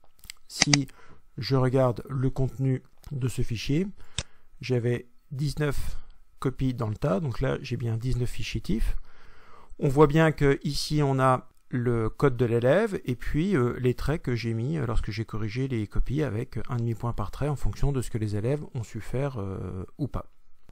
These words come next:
Maintenant, on peut relancer le logiciel. Alors, les paramètres du contrôle ont été enregistrés dans la base de données. On peut vérifier tout de suite qu'ils y sont encore. Donc, c'est un contrôle sur les dosages. La liste des élèves est ici. Les compétences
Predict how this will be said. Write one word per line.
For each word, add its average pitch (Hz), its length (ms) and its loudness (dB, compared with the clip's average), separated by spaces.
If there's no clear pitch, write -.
Maintenant, 131 580 2
on 127 140 2
peut 131 340 6
relancer 135 720 8
le 127 180 2
logiciel. 117 520 6
Alors, 120 240 -2
les 135 440 6
paramètres 139 520 4
du 120 120 -4
contrôle 135 480 4
ont 123 140 -2
été 117 120 -2
enregistrés 110 460 -2
dans 113 100 0
la 113 120 0
base 110 180 -2
de 113 100 -2
données. 151 460 0
On 135 320 -10
peut - 100 2
vérifier 117 340 -2
tout 127 120 0
de - 80 -12
suite - 160 -8
qu'ils 101 140 -8
y 98 120 -4
sont 101 160 -4
encore. 160 380 -2
Donc, 110 160 -8
c'est 107 160 -6
un 104 60 -4
contrôle 113 340 -2
sur 104 160 4
les 101 100 -4
dosages. 139 560 2
La 123 120 -2
liste 127 240 0
des 113 260 -2
élèves 107 220 -2
est - 140 -10
ici. 151 440 -2
Les 131 100 2
compétences 123 560 0